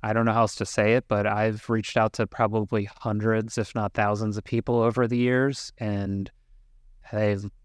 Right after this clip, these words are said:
left me with, you know, no response or said no or told me they could do it or their friend could do it for cheaper or whatever the case might be.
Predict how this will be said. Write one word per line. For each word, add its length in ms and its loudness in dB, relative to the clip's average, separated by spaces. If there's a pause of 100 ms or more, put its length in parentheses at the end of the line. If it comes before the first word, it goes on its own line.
(140)
left 320 2
me 280 2
with, 360 0
you 80 2
know, 180 2
no 200 2
response 840 0
or 140 0
said 280 2
no 560 0
or 380 -4 (560)
told 240 0
me 160 2
they 160 0
could 180 -4
do 220 4
it 140 2
or 100 0
their 80 -4
friend 320 0
could 120 -2
do 160 4
it 60 -2
for 120 -4
cheaper 420 0
or 320 2
whatever 400 4
the 100 0
case 320 -2
might 220 -2
be. 380 -2